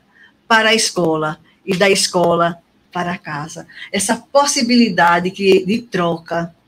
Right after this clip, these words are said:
não é? Para interagir, escola, os professores, a direção e os pais, junto àquelas crianças, para que elas possam mais ou menos ter um equilíbrio.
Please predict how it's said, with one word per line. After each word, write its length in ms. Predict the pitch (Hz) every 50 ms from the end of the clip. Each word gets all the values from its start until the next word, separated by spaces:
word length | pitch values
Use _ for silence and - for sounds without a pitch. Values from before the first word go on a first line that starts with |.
| _ _ _ _ _ _ _ _ _ _
não 100 | - 160
é? 200 | 170 175 196 208 - - - _
Para 300 | - 202 208 208 196 - - _ _ _ _
interagir, 840 | - 247 294 247 - 247 240 220 214 214 175 175 190 180 180 180 - _ _ _ _ _ _ _ _ _
escola, 580 | - 220 196 - - - 202 185 175 175 175 170
os 140 | 170 - -
professores, 800 | - 240 254 240 240 226 226 - - 185 180 170 165 165 160
a 80 | 214 196
direção 800 | 185 220 240 233 - - - - - 180 170 165 165 165 160 165 170 - _ _ _ _ _ _ _ _ _ _ _ _ _
e 400 | - 233 233 220 233 240 240 240 - _ _ _ _ _ _ _ _ _
os 220 | - 185 190 - -
pais, 640 | - - 147 117 85 - - - - - - - _ _ _ _
junto 300 | - 151 175 170 165 165
àquelas 340 | 160 165 160 156 156 156 -
crianças, 560 | - 170 160 151 147 151 147 - 151 - -
para 240 | - - 160 156 156
que 140 | 156 - 165
elas 160 | 160 156 160
possam 340 | 160 _ 151 147 147 - 156 160
mais 200 | 165 160 160 160
ou 80 | 160
menos 260 | 160 160 165 170 165
ter 160 | - - 190 185
um 120 | 185 185
equilíbrio. 520 | 190 190 208 214 190 165 165 160 165 160